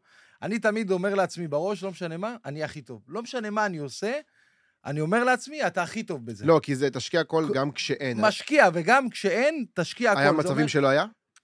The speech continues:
Speaker 1: ברור שאני התחלתי, לא היה לי, אף פעם לא, אני לא באתי מבית עם, אה, עם הורים עם כסף. אני אגיד לך משהו על עצמי, אני ב-, כמו שאמרתי לך, גיל ארבע עשרה התחלתי לספר. להורים שלי אף פעם לא היה כסף, ההפך, אבא שלי תמיד היה איזה חובות, זה דברים כאלה.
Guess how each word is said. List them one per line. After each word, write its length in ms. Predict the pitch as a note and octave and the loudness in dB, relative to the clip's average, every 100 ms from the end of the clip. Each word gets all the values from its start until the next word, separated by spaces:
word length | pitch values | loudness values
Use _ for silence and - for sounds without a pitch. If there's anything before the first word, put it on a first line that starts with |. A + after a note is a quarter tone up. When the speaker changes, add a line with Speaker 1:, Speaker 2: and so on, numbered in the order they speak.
| _ _ - | _ _ -20
Speaker 1:
ברור 400 | G#2+ A#2 G#3 A#3+ | -12 -2 0 0
שאני 280 | - C#3 C#3 | -4 -8 -10
התחלתי, 460 | B2 F3+ D#3 C#3+ | -2 0 0 -2
לא 180 | B2 D3+ | -2 0
היה 220 | C4 A#3 | 4 4
לי, 220 | E3+ C3+ C3+ | 2 -2 -6
אף 100 | - | -4
פעם 180 | A#3+ | -2
לא, 240 | G#3+ F#3+ D3+ | 0 0 0
אני 140 | D3 | 0
לא 100 | E3 | -2
באתי 240 | F#3+ A3+ A#3 | -2 -2 -4
מבית 420 | F3+ F3 E3+ - | 0 0 0 -6
עם, 180 | D#3+ D3+ | -6 -4
אה, 220 | C#3+ C#3 | -4 -4
עם 160 | C#3 C#3+ | -6 -8
הורים 260 | D3 E3+ D#3+ | -8 -8 -8
עם 100 | C3+ | -10
כסף. 320 | E3+ C3 D3 - - _ - | -10 -8 -12 -14 -20 _ -8
אני 220 | C#3 C#3+ | -4 -4
אגיד 220 | D3 F3+ | -4 -6
לך 80 | F#3+ F3+ | -2 -2
משהו 240 | F3+ F#3+ | 0 -2
על 80 | D#3 | -2
עצמי, 360 | - G3 G#3+ | -4 -4 -2
אני 180 | D#3 E3 D3 | -4 -6 -8
ב-, 80 | D3+ C#3+ A#2+ | -8 -8 -10
כמו 120 | E3 | -10
שאמרתי 320 | E3+ D#3+ E3 | -6 -6 -6
לך, 60 | C#3+ | -10
גיל 220 | C#3 D#3 | -10 -8
ארבע 200 | D3 C3+ | -6 -4
עשרה 220 | D3+ - | -6 -8
התחלתי 280 | C#3 D3+ C#3+ | -10 -12 -12
לספר. 440 | C#3 C3+ A#2+ F#3 G#3 _ _ _ _ _ - | -14 -10 -4 -4 -4 _ _ _ _ _ -4
להורים 280 | C#3+ D3+ F#3 | 0 0 -2
שלי 200 | G3 F#3+ | 0 0
אף 80 | F#3+ | 0
פעם 180 | A#3 | 0
לא 80 | G3+ | 2
היה 640 | D#3 D3+ C#3 C3+ B2+ B2 A#2 - | 4 4 4 0 -4 -8 -10 -8
כסף, 320 | C#3+ B2+ A2+ | -6 -6 -4
ההפך, 300 | D#3 D3 B2 | -4 -6 -10
אבא 140 | C3+ | -10
שלי 160 | A#2+ A#2+ | -10 -12
תמיד 200 | C#3 E3 | -6 0
היה 300 | F#3 C#3 C3+ | 0 0 -4
איזה 420 | B2+ C3+ C3 B2+ | -8 -12 -10 -10
חובות, 560 | - C3+ A#2+ F3+ F#3+ C3 | -6 -6 -2 0 0 -4
זה 80 | C3 | -10
דברים 300 | C#3 D3 D#3 | -10 -10 -14
כאלה. 360 | - C3 C#3+ | -18 -18 -18